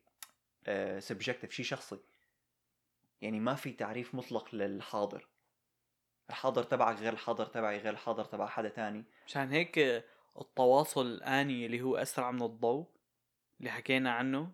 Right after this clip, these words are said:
Speaker 1: مم.
Speaker 2: هو بيكسر قوانين الفيزياء.
Speaker 1: مم.
Speaker 2: اللي كنا عم نقول إنه إذا أنت قلت مرحبا بعيد عني عشر سنين ضوئية وأنا دغري عرفت، هي بتكسر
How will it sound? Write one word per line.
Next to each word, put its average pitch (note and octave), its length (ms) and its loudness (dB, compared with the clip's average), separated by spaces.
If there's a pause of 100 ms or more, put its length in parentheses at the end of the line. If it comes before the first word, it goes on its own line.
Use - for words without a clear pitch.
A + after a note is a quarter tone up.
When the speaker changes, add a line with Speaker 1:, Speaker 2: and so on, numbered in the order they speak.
(140)
Speaker 1:
مم. A#2 60 -4
Speaker 2:
هو C3 200 6
بيكسر C3 460 0
قوانين A#2+ 440 0
الفيزياء. A#2 420 -12 (100)
Speaker 1:
مم. G#2+ 200 -6 (240)
Speaker 2:
اللي B2+ 120 -2
كنا C3 220 0
عم A#2+ 120 2
نقول B2+ 220 -2
إنه A2+ 160 -6
إذا A2+ 180 -4
أنت C3+ 160 -4
قلت C3+ 200 0
مرحبا B2+ 340 -2
بعيد B2+ 160 -4
عني B2+ 140 -2
عشر B2 220 -4
سنين B2 200 -6
ضوئية A#2 240 2
وأنا B2 140 0
دغري C3+ 260 4
عرفت، B2 320 -2 (840)
هي C3+ 160 4
بتكسر C3 540 -2